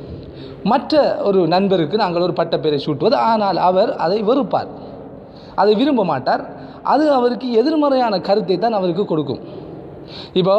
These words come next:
உதாரணமாக ஒரு நண்பருக்கு நாங்கள் அவருடைய பட்டப்பேரை சொல்லி அழைக்கிறோம், ஆனால் அவர் கோவப்படுகிறார். காரணம் என்னென்றால் அதில் இருக்கக்கூடிய கருத்து ஒரு நல்ல ஒரு கருத்தாக, கருத்து நயம் உள்ளதாக இல்லை. இப்போ இதை பற்றி அல்லாஹு தஆலா அல் குர்ஆனில் சொல்லி காட்டுகிறான், "லா யஸ்ஹரு கௌமும் மின் கௌமின்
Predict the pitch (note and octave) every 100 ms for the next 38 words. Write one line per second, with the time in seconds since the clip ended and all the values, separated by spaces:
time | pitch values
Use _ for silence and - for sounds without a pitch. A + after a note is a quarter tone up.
0 | A#3+ F3+ F3 E3+ D3+ D#3+ G#3 F3 F3 E3+
1 | D#3 D#3 D3+ C#3 F#3+ - - - - F3
2 | F#3+ F3+ F3 G#3+ - F3 F#3+ F3 F3+ E3
3 | D#3+ D#3+ A3 A#3 A3+ A3 G#3+ C4+ C4 G3+
4 | E3+ D3 B2 - F#3 G#3 G3+ F3+ E3 D3
5 | F#3+ G#3+ F#3 F#3+ A3 A3 F3 E3+ D3 G#3+
6 | A#3+ B3+ C#4+ - - - - E3 G#3+ A#3+
7 | G#3 E3 F#3 F#3+ F3 E3 G#3 G3+ G#3 F#3
8 | G3 F3 E3+ F3 D3+ E3 A3 A#3 D3+ -
9 | - - - - - - B3 C#4+ D#4 A3+
10 | B3 B3+ G#3+ G#3+ G3 F3+ F3+ E3+ F#3 F#3+
11 | F3 E3 D#3+ D3+ D3 C3 A#2+ A#2+ D#3 F3
12 | - - - - - - - F3+ A#3 C4
13 | A#3+ - A3+ F3+ G3 G3+ A#3 G#3 E3 -
14 | E3+ C#3+ G#2